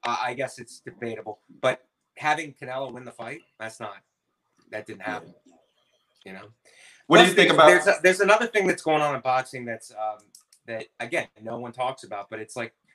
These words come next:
Speaker 1: drugs.
Speaker 2: Oh, yeah. <laughs>
Speaker 1: Guys using P E Ds.
Speaker 2: Explain.
Speaker 1: And I don't think s-, I think some guys are not using them.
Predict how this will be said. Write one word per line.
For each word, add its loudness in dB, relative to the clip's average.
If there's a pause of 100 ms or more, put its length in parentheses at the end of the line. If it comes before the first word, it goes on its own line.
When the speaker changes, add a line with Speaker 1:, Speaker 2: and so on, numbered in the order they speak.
(340)
Speaker 1:
drugs. -4 (680)
Speaker 2:
Oh, 8 (180)
yeah. 8 (160)
<laughs> -16
Speaker 1:
Guys -2
using -10
P -14
E -10
Ds. -8
Speaker 2:
Explain. -4 (400)
Speaker 1:
And 2
I 6
don't -2
think -6
s-, -14
I -2
think -12
some -6
guys 0
are -10
not -2
using -18
them. -20